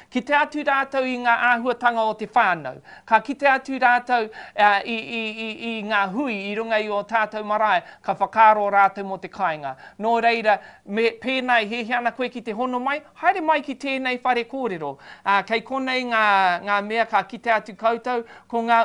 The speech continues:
ui ui tanga o te rā, ia rā, ia rā,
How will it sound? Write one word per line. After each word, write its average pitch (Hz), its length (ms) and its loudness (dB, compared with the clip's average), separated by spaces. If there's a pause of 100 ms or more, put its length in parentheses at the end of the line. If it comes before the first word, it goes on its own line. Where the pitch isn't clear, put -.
ui 240 200 -6
ui 247 240 -6
tanga 233 420 0
o 220 100 -2
te 220 240 -6
rā, 226 140 4 (480)
ia 269 240 4
rā, 247 140 6 (100)
ia 226 260 0
rā, 202 160 2